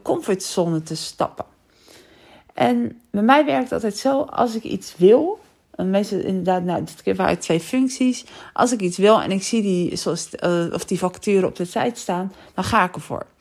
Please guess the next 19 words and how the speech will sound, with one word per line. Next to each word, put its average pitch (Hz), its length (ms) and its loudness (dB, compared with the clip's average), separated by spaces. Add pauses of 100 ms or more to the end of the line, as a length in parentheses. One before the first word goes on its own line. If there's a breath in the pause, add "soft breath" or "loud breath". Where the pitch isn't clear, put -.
(220 loud breath)
Ik 190 140 -4
overleg 247 460 4
met 220 140 -4
niemand. 190 420 2
Er 170 60 -2
is 202 140 0
iets, - 280 -6
een 202 100 -6
soort 190 340 -4 (260 loud breath)
gevoel 214 400 2
in 254 180 2
mij 247 320 0 (380 loud breath)
dat 185 120 2
ik 202 140 4
denk 202 180 0
van, 180 260 -2
"Dit 247 260 4
wil 202 220 8
ik." - 340 -4